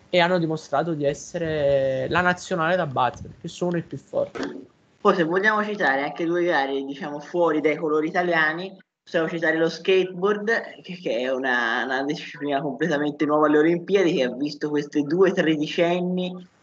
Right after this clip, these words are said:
Speaker 1: È una
Speaker 2: primeggiare
Speaker 1: differenza.
Speaker 2: con una duemilacinque terza, con una duemilaotto seconda e una duemilasette prima, la padrona di casa giapponese, poi la brasiliana, eh, del quattro gennaio duemilaotto, che è arrivata, è
Speaker 1: No, ma
Speaker 2: arrivata.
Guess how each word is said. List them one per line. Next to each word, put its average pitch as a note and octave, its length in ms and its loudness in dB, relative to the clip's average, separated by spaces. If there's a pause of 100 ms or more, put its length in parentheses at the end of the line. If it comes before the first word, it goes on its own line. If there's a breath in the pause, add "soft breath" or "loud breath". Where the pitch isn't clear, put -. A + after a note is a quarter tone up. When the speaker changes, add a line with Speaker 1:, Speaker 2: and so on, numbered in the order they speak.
(180)
Speaker 1:
È E3 80 -4
una D#3 120 4
Speaker 2:
primeggiare E3 800 6
Speaker 1:
differenza. G#3 300 -6
Speaker 2:
con E3 160 -8
una D#3+ 160 -6
duemilacinque E3+ 1120 -4
terza, F3+ 520 0
con D#3 100 -6
una D3 140 -4
duemilaotto E3+ 960 2
seconda F3+ 800 -2
e D3+ 40 -4
una D3 140 -6
duemilasette D3+ 800 -4
prima, B2+ 460 -2
la B2+ 100 -4
padrona C3+ 360 0
di C3+ 100 -2
casa C3+ 260 -2
giapponese, C#3+ 680 -2
poi B2+ 140 0
la A#2 60 2
brasiliana, B2 720 0 (540)
eh, A#2 300 4
del A#2+ 320 -2
quattro D3+ 340 2
gennaio D3 460 2
duemilaotto, C#3 800 0
che C3+ 120 -8
è B2+ 40 0
arrivata, B2 580 -4 (920)
è A#2 140 -2
Speaker 1:
No, G#3 140 6
ma E3+ 140 6
Speaker 2:
arrivata. A2+ 240 0